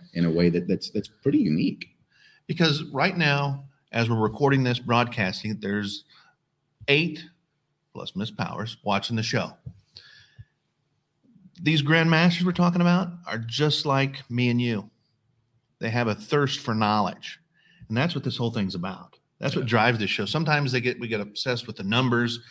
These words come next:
Speaker 1: Mm.
Speaker 2: and like, share, subscribe, make sure you follow, have your notifications on. If you don't, do it. Hit the bell so you get the notification. But it's the going back and looking at it and learning. And when you take something you heard on this show or another show and
Speaker 3: Yeah.
Speaker 2: taking it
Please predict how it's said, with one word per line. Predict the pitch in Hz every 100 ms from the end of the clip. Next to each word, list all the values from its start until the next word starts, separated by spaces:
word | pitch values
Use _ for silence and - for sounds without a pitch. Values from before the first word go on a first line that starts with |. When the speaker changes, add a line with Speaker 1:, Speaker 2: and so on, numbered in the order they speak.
| -
Speaker 1:
Mm. | 135 127
Speaker 2:
and | 104
like, | 107 117 123
share, | - 113 110
subscribe, | 107 - 107 104 110
make | 104
sure | 104
you |
follow, | - 107 107
have | 101
your | 95
notifications | 107 104 98 110 101 104
on. | 101 87 - _ _ _
If | -
you | 175
don't, | - - _
do | - 139
it. | - - _ _
Hit | -
the | -
bell | 95 78 69 _ _ -
so | -
you |
get | 85
the | 90
notification. | 95 - - - - _ _ _ - - - _ _ _ _ _ _
But | 180 139 -
it's | - - - - - _ _
the | 127
going | 139 156 151
back | 143 143
and | 123
looking | 139 139
at | 113
it | 107
and | 107
learning. | 127 139 123
And | 101
when | 120
you |
take | 117 143 143
something | - 147 139 117 107 107 - - _ -
you | 131 113
heard | 147 147
on | 120 139 127 117 110
this | 139
show | - 160 139 135
or | 117
another | 113 156 160
show | - 92 92 110 - _ -
and | 120
Speaker 3:
Yeah. | 117
Speaker 2:
taking | 135 127
it | 101